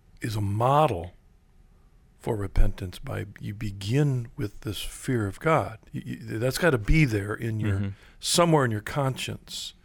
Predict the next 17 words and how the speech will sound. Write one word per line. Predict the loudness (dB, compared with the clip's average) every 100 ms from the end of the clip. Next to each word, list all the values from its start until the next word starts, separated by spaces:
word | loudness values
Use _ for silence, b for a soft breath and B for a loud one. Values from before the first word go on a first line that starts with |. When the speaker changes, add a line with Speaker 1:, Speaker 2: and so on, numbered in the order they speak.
| b b b b b
Speaker 1:
that | -8
you've | -6 -4
gotta | -2 0 -2
know | 0 2 2
that | -2 -4 -2 -2 -6 -10
there's | -8 -2
not | -2 -2
a |
thing | -6 0 2 4 4
in | 2
our | 0 0
life | 0 -2 -4
that | -6 -6
is | -6 -8
hid | -2 -2 -2 -10 _ _ -14
from | -8 -6
God, | -4 -6